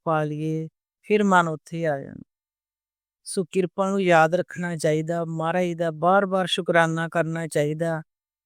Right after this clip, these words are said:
ਕਿ ਮਹਾਰਾਜ ਤੂੰ ਹੀ ਸਾਨੂੰ ਸੰਗਤ ਐਸੀ ਬਖਸ਼ੀ। ਵੇਖੋ ਇਹ ਸਾਧੂ ਸੰਗ-, ਸੰਤਾਂ ਦੀ ਸੰਗਤ ਆ, ਗੁਰੂ ਮਹਾਰਾਜ, ਗੁਰੂ ਗ੍ਰੰਥ ਸਾਹਿਬ ਮਹਾਰਾਜ ਦੀ ਸੰਗਤ ਹੈ।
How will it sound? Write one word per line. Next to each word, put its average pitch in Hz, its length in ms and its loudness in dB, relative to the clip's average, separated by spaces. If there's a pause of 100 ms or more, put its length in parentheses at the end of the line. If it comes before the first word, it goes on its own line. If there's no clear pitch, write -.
ਕਿ 170 80 -4
ਮਹਾਰਾਜ 160 440 0 (100)
ਤੂੰ 170 220 -4
ਹੀ 170 140 -2
ਸਾਨੂੰ 165 600 -6
ਸੰਗਤ 170 480 -2
ਐਸੀ 165 320 0
ਬਖਸ਼ੀ। 156 440 -4
ਵੇਖੋ 190 280 0
ਇਹ 190 60 4
ਸਾਧੂ 170 360 2
ਸੰਗ-, 175 480 -8 (180)
ਸੰਤਾਂ 160 520 -8
ਦੀ 165 140 -8
ਸੰਗਤ 160 440 -8
ਆ, 170 140 -4
ਗੁਰੂ 160 260 -6
ਮਹਾਰਾਜ, 170 560 -2 (600)
ਗੁਰੂ 165 200 0
ਗ੍ਰੰਥ 185 320 2
ਸਾਹਿਬ 196 240 4
ਮਹਾਰਾਜ 185 380 6
ਦੀ 208 200 -2
ਸੰਗਤ 151 460 -6
ਹੈ। 135 160 -6